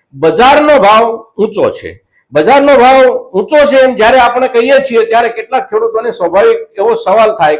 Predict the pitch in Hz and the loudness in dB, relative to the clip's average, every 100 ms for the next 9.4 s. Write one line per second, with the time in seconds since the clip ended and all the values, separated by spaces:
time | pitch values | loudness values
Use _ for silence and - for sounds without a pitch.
0 | - 233 - - 247 240 196 226 208 - | -4 -6 -8 -8 -8 -6 -2 -2 -2 -4
1 | 208 220 226 196 196 196 214 160 - 196 | -6 -4 -4 -4 -4 -4 -4 -6 -6 -6
2 | 190 190 240 220 160 139 - _ _ _ | -4 -6 -4 -4 -4 -10 -16 _ _ _
3 | 208 285 202 139 - 185 - 240 254 196 | -2 0 0 -2 -2 -4 -2 -4 -2 -2
4 | 196 247 247 254 - 220 220 220 220 185 | -2 -4 -4 -4 -2 -2 -2 0 -2 0
5 | 226 226 240 233 240 240 269 - 262 285 | -2 -2 -2 -2 -6 -2 0 0 -6 -6
6 | 277 262 254 196 185 165 - 104 _ _ | -2 -2 -4 -2 0 0 -4 -16 _ _
7 | _ 117 147 208 - 254 277 285 214 - | _ -4 0 0 0 0 0 -4 -10 -12
8 | 95 _ _ _ _ - 294 254 185 - | -14 _ _ _ _ -2 2 2 0 -6
9 | 180 208 302 294 | -4 -4 -2 -4